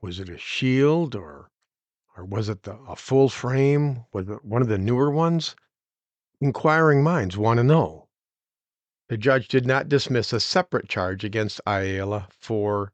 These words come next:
resisting arrest. Yeah, and, and I guess what happened is, you know, hey, he worked at the post office, and it's dangerous when you're out on the road traveling, and he didn't want to give up that,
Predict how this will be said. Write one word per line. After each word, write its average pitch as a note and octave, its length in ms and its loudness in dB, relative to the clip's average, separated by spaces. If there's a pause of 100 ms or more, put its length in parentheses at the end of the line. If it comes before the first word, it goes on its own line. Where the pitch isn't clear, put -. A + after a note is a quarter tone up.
(100)
resisting G2 640 -6
arrest. E2+ 520 -10 (1400)
Yeah, A2+ 200 -2
and, B2 260 2
and B2+ 100 0
I A#2 120 0
guess C#3 340 -2
what G#2+ 180 0
happened A2 640 0
is, G2 480 -6 (1080)
you D#3+ 80 -2
know, A#2+ 180 2
hey, C#3 320 0
he B2 180 0
worked C3 280 2
at B2 120 0
the A2 60 -4
post D3 340 0
office, D3+ 640 0 (720)
and G#2 920 -6 (100)
it's - 380 -6
dangerous B2+ 720 0
when A#2 140 -2
you're A2 180 0
out A#2+ 240 2
on A2+ 280 2
the A2 80 -2
road A#2 380 -2
traveling, A#2 800 0
and G2+ 180 -2
he B2 140 -2
didn't A#2 260 0
want A#2 160 0
to A2 80 0
give A2 200 -2
up A2+ 200 0
that, G#2+ 260 -2